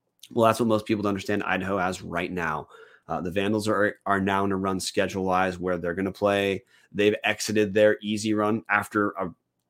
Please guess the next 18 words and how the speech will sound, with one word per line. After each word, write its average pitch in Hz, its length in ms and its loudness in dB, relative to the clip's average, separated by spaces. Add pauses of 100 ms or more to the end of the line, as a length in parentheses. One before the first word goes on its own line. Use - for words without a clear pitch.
(200)
rough 104 400 2
first - 360 -2
two 107 80 -2
weeks 101 240 -2
of 92 40 -16
Power 95 220 0
Five 98 280 -2
games. 95 380 -4
Idaho 95 340 -4
has 92 200 -4
had 98 300 -2
their 98 180 0
easy 101 340 -4
run 95 180 -4
of 90 60 -6
schedule 92 600 -2 (380)
of 85 240 -4
playing, 92 320 -2